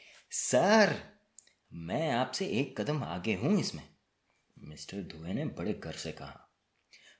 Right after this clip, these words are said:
"हम कहेंगे कि हमारे वैज्ञानिकों ने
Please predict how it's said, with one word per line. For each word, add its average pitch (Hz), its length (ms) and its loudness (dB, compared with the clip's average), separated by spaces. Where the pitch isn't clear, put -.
"हम 165 140 -2
कहेंगे 98 720 -4
कि 151 80 -8
हमारे 87 420 -6
वैज्ञानिकों 104 720 -6
ने 76 180 -8